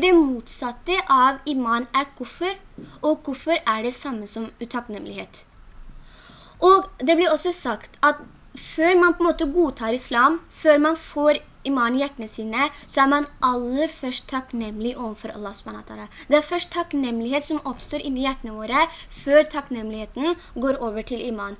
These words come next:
Og dette her finnes et vers lenger frem i Koranen, og når de lærde tolket dette verset, så sa, da var det snakk om takknemlighet først,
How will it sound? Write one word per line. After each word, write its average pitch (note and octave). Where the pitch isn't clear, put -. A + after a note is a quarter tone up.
Og C#4
dette E4+
her D#4
finnes C#4
et C#4
vers C#4
lenger B3+
frem B3
i -
Koranen, C4
og C#4+
når C#4+
de D#4
lærde B3
tolket C4
dette A#3
verset, A#3
så D#4
sa, A#3
da C4
var C4+
det D#4
snakk B3+
om C#4+
takknemlighet B3
først, F#4